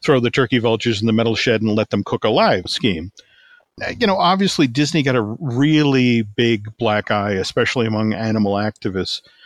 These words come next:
during this period. You know, I mean, the company made commercials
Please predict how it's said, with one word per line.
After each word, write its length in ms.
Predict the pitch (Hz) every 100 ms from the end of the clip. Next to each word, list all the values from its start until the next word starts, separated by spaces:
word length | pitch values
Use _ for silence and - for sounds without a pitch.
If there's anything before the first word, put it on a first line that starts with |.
| - - -
during 360 | 117 120 117 110
this 140 | 107 -
period. 540 | - 117 104 87 90 -
You 100 | 196
know, 100 | 170
I 140 | 170 190
mean, 140 | 175
the 80 | 175
company 360 | - 190 190 165
made 380 | 139 139 139 131 131 _
commercials 920 | - 120 123 123 123 117 110 - -